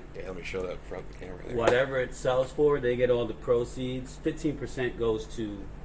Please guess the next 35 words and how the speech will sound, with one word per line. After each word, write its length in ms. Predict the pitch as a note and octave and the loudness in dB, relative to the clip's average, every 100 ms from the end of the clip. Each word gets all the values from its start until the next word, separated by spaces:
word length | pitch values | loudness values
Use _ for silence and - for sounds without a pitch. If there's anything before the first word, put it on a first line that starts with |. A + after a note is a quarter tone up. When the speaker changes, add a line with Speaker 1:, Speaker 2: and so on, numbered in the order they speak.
| - - - - | -12 -12 -12 -8
Speaker 2:
um, 420 | A2+ G#2 G2+ F2+ - - - - - - - - | -6 -6 -8 -8 -12 -12 -12 -12 -12 -12 -12 -4
afes, 440 | A2+ - - - - | -4 -4 -10 -10 -12
to 60 | - | -10
keep 180 | C3 A#2 | -8 -4
afes 360 | A2 - G2 | -4 -6 -10
going. 320 | - G2+ F#2 - - | -8 -8 -8 -10 -6
Speaker 1:
Nice. 440 | C#3 C#4+ - - G#2+ | -4 -4 -4 -4 -4
Speaker 2:
Uh, 240 | G2+ F#2 E2+ - - - - - - - G#2+ | -4 -6 -8 -10 -10 -12 -12 -12 -12 -10 -8
and, 100 | G2+ | -4
but 160 | G#2 G#2+ | -4 -2
the 60 | |
rest 240 | A2+ C3+ - | -2 -2 -2
of 100 | A#2+ | -6
it 120 | G#2+ | -4
goes 240 | A#2+ A2+ | -2 -2
into 200 | A2 - | -4 -6
the 60 | G#2+ | -8
kid's 260 | - A2+ - | -6 -6 -4
pocket. 460 | A#2+ A2+ B2 B2 - - - | -4 -4 -6 -10 -10 -14 -8
Then 140 | B2+ C3 | -4 -4
they 100 | B2+ | -4
get 160 | C3 | -4
another 320 | B2 C3 B2 G#2+ | -2 -2 -2 -4
book, 320 | C3+ C3+ - | -4 -4 -4
and 160 | A#2+ A#2 | -4 -2
the 40 | |
majority 560 | B2 A#2 E3 F#3+ F#3+ F#3+ | -4 -2 0 2 0 -2
of 120 | F3 | -2
the 100 | G3 | 4
time, 320 | F#3+ F#3 F3+ - - - - | 8 8 6 -2 -12 -10 -6
once 180 | C#3 D#3 | -4 -2
a 40 | |
kid 260 | - D#3 B2+ | 0 -2 0
sells 340 | - C#3+ D3 | 0 2 2
one, 240 | D3 D#3 | 2 0